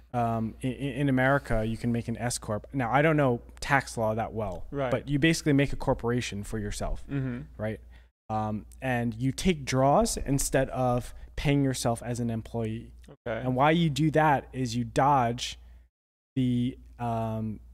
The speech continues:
Speaker 1: employment tax,
Speaker 2: Mm.
Speaker 1: right? So it's an extra, I think it's, like, nine percent or something, or ten percent.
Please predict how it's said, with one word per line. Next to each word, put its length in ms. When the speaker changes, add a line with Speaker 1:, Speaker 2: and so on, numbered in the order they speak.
Speaker 1:
employment 500
tax, 460
Speaker 2:
Mm. 380
Speaker 1:
right? 260
So 140
it's 140
an 80
extra, 260
I 60
think 180
it's, 100
like, 120
nine 280
percent 400
or 60
something, 300
or 80
ten 200
percent. 360